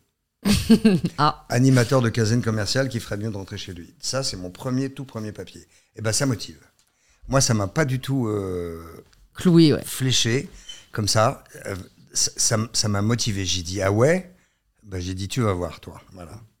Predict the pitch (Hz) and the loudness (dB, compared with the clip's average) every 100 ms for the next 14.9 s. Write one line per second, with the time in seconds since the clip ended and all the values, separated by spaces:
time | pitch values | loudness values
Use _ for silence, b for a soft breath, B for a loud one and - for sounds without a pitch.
0 | b b b b b _ 123 135 156 123 | b b b b b _ -2 0 2 2
1 | 110 107 101 107 151 135 113 113 113 - | 2 2 2 2 2 2 0 -2 -4 -4
2 | 175 135 123 110 107 107 101 90 - - | -2 0 2 0 -2 -4 -14 -16 -20 -20
3 | - - - 160 160 156 165 247 240 131 | -20 -20 0 4 6 6 8 8 6 4
4 | 123 143 135 120 117 98 82 - _ _ | 6 6 6 2 0 -2 -6 -16 _ _
5 | _ - - 95 87 196 202 160 151 165 | _ -12 -8 -8 -2 0 4 6 8 8
6 | 135 143 120 131 123 117 131 - 107 113 | 6 6 6 4 4 0 -2 -2 -2 0
7 | 110 110 120 117 - _ _ _ _ - | 0 0 0 0 -4 _ _ _ _ -8
8 | 107 - 104 95 110 92 98 95 95 95 | -6 -2 -2 0 -4 -2 -4 -4 -4 -2
9 | 110 135 113 - 104 98 98 107 107 101 | 0 0 0 -2 -4 -4 -4 -2 -4 -4
10 | 98 95 - _ _ _ 104 113 110 113 | -6 -8 -14 _ _ _ -6 -2 0 0
11 | 95 101 98 95 104 98 101 98 98 90 | 0 -2 -2 -4 -4 -6 -8 -6 -8 -8
12 | 107 98 95 95 117 113 98 98 - 95 | -10 -10 -8 -6 -6 -6 -6 -6 -6 -6
13 | 95 - 95 101 117 104 101 104 101 104 | -8 -10 -8 -4 -4 -4 -4 -6 -4 -6
14 | 104 98 98 98 92 95 98 120 131 | -6 -8 -8 -8 -8 -4 -2 -2 -4